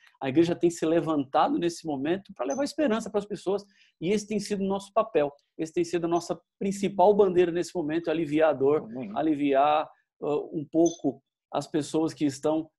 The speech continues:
Speaker 1: tão vulneráveis numa situação tão difícil que a sociedade tá passando. É as-, é nesse momento que a igreja demonstra ser igreja. Isso não quer dizer que a igreja não tá passando por problemas. Tá passando, tá passando muitos problemas.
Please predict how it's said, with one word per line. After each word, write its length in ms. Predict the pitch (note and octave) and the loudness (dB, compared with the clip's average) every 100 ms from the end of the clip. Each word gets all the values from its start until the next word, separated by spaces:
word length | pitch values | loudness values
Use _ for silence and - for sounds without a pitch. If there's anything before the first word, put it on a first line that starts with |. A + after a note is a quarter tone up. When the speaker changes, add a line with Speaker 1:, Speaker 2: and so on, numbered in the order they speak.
| _ _ - | _ _ 4
Speaker 1:
tão 220 | G#3 A#3+ | 4 4
vulneráveis 800 | E3+ G3 G3 E3 C#3+ D#3 D#3 D3 | 0 0 4 6 8 6 4 -4
numa 180 | D#3 D3+ | -4 -6
situação 400 | - C#3+ E3 D3+ _ - | -8 -10 -10 -12 _ 2
tão 220 | G#3+ B3 | 2 2
difícil 560 | F#3 - - F#3 F#3+ | -4 -6 -6 -8 -8
que 80 | - | -10
a 60 | D#3 | -12
sociedade 500 | D#3 - D3 C#3+ C3+ | -10 -6 -4 -4 -6
tá 100 | C3+ | -10
passando. 380 | C#3+ - B2+ - _ _ _ - | -12 -16 -16 -16 _ _ _ -2
É 140 | C#3+ | 0
as-, 240 | C#3 - - | 0 -2 -2
é 100 | D3+ | 2
nesse 220 | F#3+ F#3+ | 2 2
momento 240 | F#3 G3 | -2 0
que 80 | F#3+ | 0
a 40 | |
igreja 440 | E3+ E3 F#3+ F3 G3+ | 4 4 4 0 -4
demonstra 720 | B3 G#3+ F3+ E3+ G3 G3 F#3 | 0 -2 0 0 -2 -4 -8
ser 200 | - G3 | -6 -4
igreja. 440 | F#3 F3 C3 A#2 - _ _ | 4 4 4 -2 -12 _ _
Isso 140 | - C#3+ | -10 -2
não 60 | |
quer 120 | - | 2
dizer 100 | - | 2
que 60 | D4 | 2
a 20 | |
igreja 220 | F#3+ E3 | 2 2
não 80 | D#3+ | 2
tá 100 | D3+ | 0
passando 300 | C#3+ C3+ C#3+ | -2 -4 -2
por 100 | D3 | 2
problemas. 400 | C#3+ B2+ G#2+ A2 | 2 4 0 -4
Tá 160 | E3 D#3 | -8 -4
passando, 360 | D3+ - F#3 | -4 -2 -4
tá 80 | F#3 | -4
passando 360 | E3+ C#3+ F#3+ F#3 | -6 -8 -6 -6
muitos 580 | D3+ D3 D#3+ E3+ - - | -6 -2 2 0 -2 -14
problemas. 480 | A#2 A2 - - | -12 -10 -12 -18